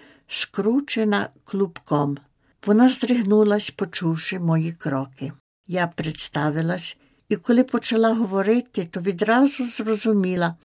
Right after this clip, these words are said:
що мої слова ідуть намарно.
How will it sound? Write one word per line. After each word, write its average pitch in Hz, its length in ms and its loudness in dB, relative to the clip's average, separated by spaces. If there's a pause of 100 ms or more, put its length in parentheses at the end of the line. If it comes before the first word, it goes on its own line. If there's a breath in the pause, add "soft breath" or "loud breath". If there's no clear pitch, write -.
(160)
що - 280 -4
мої 175 260 0
слова 170 600 0
ідуть 160 420 -2
намарно. 147 720 0